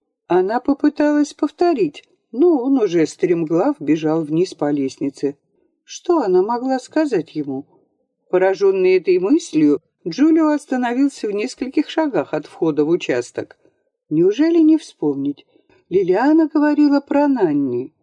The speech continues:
Что же она сказала?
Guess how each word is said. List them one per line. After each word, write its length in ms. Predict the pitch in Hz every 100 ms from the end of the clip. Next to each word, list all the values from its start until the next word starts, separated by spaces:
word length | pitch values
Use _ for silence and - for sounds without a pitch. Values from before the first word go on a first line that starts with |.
| _ _ _ _
Что 500 | _ - _ - 320
же 140 | 226 180
она 340 | 170 214 226
сказала? 800 | - - 226 277 285 170 139 117